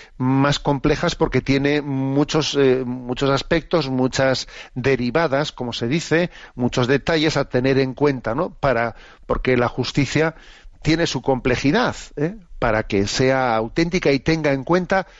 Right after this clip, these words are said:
pues, todos los de, todos los aspectos, ¿no? que deben de ser considerados. Es una virtud que pone en orden nuestras relaciones con Dios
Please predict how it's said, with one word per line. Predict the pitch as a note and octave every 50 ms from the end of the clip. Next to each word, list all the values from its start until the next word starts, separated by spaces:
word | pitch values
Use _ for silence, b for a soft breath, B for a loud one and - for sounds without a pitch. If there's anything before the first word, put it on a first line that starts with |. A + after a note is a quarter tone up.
| B B -
pues, | - - - -
todos | - D#3+ D#3 D3 D3 D#3 C3+ B2+
los | C3 B2+ B2+ B2 A#2 G#2
de, | A#2+ A#2 A2+ A#2+ A#2 A2 G#2+ - - -
todos | - C3+ B2+ C#3
los | C3 C#3 -
aspectos, | A#2 G#2+ - - - D3+ C#3 - - D3+ C3+ A2+
¿no? | B2+ D#3 D#3+ B B B B B
que | - C#3
deben | A#2+ C3+ C#3 C#3 C#3 B2
de | B2+
ser | A#2 E3 F3 -
considerados. | - B2+ A2 - - A#2 G#2+ A#2 B2 A#2+ D#2 A1+ - - - - - - - - _ - - - - _ _ _ _ _ - B B B B B B B B B B B B B B B B B B B B B B B B B B _ _ _ - - -
Es | - -
una | - C3 C3
virtud | B2+ C3 B2+ - - F#3+ E3+
que | - - D3
pone | - D3 C3+ C3+ C3+
en | C3 C#3+
orden | E3+ F3+ E3 D3+ F3+ F#3+ G3 F#3
nuestras | D#3 C#3 - - C3 B2
relaciones | A#2+ A#2 A#2 A2+ - - B2+ B2 A#2 -
con | - - C3 B2 B2+
Dios | C#3 F#3 G#3+ A3+ A#3 - - - -